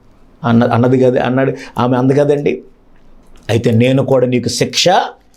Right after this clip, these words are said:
విధింపను." అయితే ఏం చేయాలి? ఈ వాక్యం వింటున్నా దేవుని బిడ్డలారా, ఏం చేయాలి అంటే, "ఇకను నీవు పాపము చెయ్యొద్దు." రక్షించబడిన నీవు,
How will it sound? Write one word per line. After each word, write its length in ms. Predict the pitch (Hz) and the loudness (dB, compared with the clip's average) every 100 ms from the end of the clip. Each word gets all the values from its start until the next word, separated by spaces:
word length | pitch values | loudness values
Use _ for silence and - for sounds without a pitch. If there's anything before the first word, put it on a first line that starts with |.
| _ _ - | _ _ -6
విధింపను." 880 | 110 117 123 117 104 101 95 92 - | 0 2 2 2 0 0 0 -2 -4
అయితే 180 | 107 120 | -2 0
ఏం 60 | 175 | 2
చేయాలి? 600 | 185 202 196 196 - - - - _ | 2 2 2 2 0 -6 -18 -20 _
ఈ 40 | 117 | 2
వాక్యం 320 | 151 175 185 | 2 2 0
వింటున్నా 520 | 190 190 196 190 127 - - 139 | 0 0 0 0 -4 -10 -8 0
దేవుని 240 | 180 196 | 2 2
బిడ్డలారా, 300 | 196 208 190 | 2 2 2
ఏం 200 | 180 214 - | 2 2 2
చేయాలి 520 | 220 226 226 151 104 - _ _ _ - | 2 4 0 -2 -6 -16 _ _ _ -4
అంటే, 580 | 131 143 120 113 120 120 - - | -2 2 2 2 0 -2 -16 -4
"ఇకను 500 | 110 160 175 208 214 | 2 2 4 2 4
నీవు 640 | 208 214 214 262 302 247 - _ _ _ - | 2 2 2 2 2 -2 -6 _ _ _ -8
పాపము 720 | 101 113 123 113 175 - - - _ _ - | -6 -4 -2 0 2 0 -4 -16 _ _ -2
చెయ్యొద్దు." 600 | 110 101 - - - - - - - | 0 0 -2 -2 -2 -2 -6 -12 -4
రక్షించబడిన 760 | 185 196 - 247 240 247 240 240 | -2 0 0 0 2 2 2 0
నీవు, 500 | 240 269 170 107 | -2 -4 -6 -8